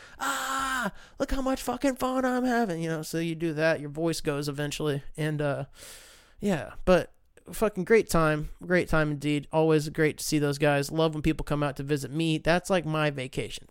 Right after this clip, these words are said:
Being a, the broke ass that I am, being the fucking, you know, you see in the way my, my financials are set up. When I look in the bank account, it says, "Can I," I go, "Can I travel bank account?" Bank account goes, "You can barely eat.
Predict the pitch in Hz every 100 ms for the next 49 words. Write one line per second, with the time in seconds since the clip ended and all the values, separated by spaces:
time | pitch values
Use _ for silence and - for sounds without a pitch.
0 | _ 208 220 208 185 - 185 226 220 214
1 | 226 220 - 226 220 220 214 226 208 208
2 | 208 208 165 151 - - - 170 165 156
3 | 247 240 220 226 208 165 156 147 - 190
4 | 180 175 170 135 156 - 139 165 - 160
5 | - - - - - - - _ - 160
6 | 170 196 165 156 147 160 156 139 156 139
7 | 175 - - 165 143 139 - - - _
8 | - 202 196 170 180 175 160 151 226 214
9 | 196 240 202 160 156 151 - 147 143 180
10 | 170 - 175 170 151 139 - - - _
11 | _ 247 262 277 254 262 254 254 - 269
12 | 214